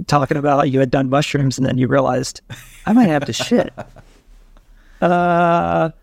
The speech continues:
Speaker 1: I better get out of the standing frame." Like, I'm just like, I, I, it was just funny the way you described that scenario. I just thought
Speaker 2: Yeah,
Speaker 1: it was
Speaker 2: well,
Speaker 1: very
Speaker 2: I was tripping
Speaker 1: entertaining.
Speaker 2: balls at the time, but, uh, and also it was one of those things where I was like, "Oh my God, my
Speaker 1: <laughs>
Speaker 2: mom's gonna watch this." And also, I, I remember recording it, and then, like, the next day being like,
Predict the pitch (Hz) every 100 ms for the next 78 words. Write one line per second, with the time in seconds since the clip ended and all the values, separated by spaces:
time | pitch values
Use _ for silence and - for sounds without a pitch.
0 | - - 254 302 214 170 175 170 160 160
1 | 247 285 185 151 156 139 160 156 175 165
2 | 175 - 151 131 - - - - - -
3 | - - - 175 180 - 175 196 185 165
4 | - - - 156 139 127 131 139 139 135
5 | 123 - - _ - 139 135 - - 147
6 | 139 139 123 139 - 131 120 117 113 113
7 | 117 123 - 135 135 131 139 127 - 127
8 | 123 120 165 143 123 113 147 156 117 110
9 | 113 117 113 110 - - - 127 147 175
10 | 165 135 143 170 151 139 170 151 123 127
11 | 123 127 131 110 110 202 208 233 120 120
12 | 117 117 - 123 113 - 135 170 175 170
13 | 135 143 147 156 185 233 196 165 175 196
14 | 180 143 113 131 139 139 127 135 156 -
15 | - 160 131 123 117 107